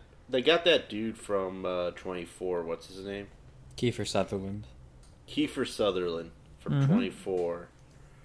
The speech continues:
Speaker 2: He was also in Stand By Me.
Speaker 3: <laughs> He was. He was, like, the punk boyfriend, right?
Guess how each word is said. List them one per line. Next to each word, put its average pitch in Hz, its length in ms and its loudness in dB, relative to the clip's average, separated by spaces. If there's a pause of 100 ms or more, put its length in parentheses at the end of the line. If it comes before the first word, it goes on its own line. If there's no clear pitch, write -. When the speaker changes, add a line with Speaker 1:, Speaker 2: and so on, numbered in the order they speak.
(100)
Speaker 2:
He 131 40 -2
was 120 100 0
also 131 240 2
in 98 60 -4
Stand 95 380 -2
By 87 220 -2
Me. 92 240 -8 (920)
Speaker 3:
<laughs> 143 80 10 (1120)
He 143 140 12
was. 127 300 12
He 139 80 10
was, 127 100 10
like, 123 180 8
the 120 120 10
punk 123 360 4
boyfriend, 113 460 6
right? 117 260 2